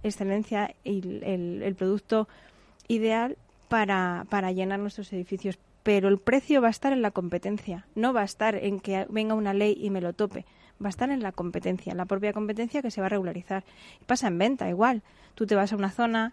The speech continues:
que es, por ejemplo, Cañaveral, que está en pleno desarrollo, y como hay tanto producto en venta, al final el, el precio solo se está equilibrando entre una promoción y otra. Porque si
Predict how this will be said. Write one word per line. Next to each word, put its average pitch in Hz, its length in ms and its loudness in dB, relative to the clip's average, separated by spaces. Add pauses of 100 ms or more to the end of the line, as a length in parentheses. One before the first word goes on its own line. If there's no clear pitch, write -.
(140)
que 196 120 -4
es, - 160 -10
por - 120 -12
ejemplo, 196 320 -2
Cañaveral, 196 500 0
que 220 80 -8
está 185 260 -10
en 185 140 -4
pleno 196 260 -4
desarrollo, 214 640 -2 (440)
y - 40 -20
como 208 180 0
hay 220 80 -2
tanto 233 400 0
producto 190 460 2
en 180 160 2
venta, 226 400 2 (340)
al 226 160 0
final 208 480 -2
el, 214 220 -2 (120)
el 208 140 -4
precio 226 340 -4
solo 247 260 -2
se 262 100 -8
está 277 160 -6
equilibrando 208 440 -2
entre 175 200 -4
una 185 140 -2
promoción 185 460 -4
y 196 80 0
otra. 226 240 -6 (340)
Porque 202 180 -6
si 190 160 -6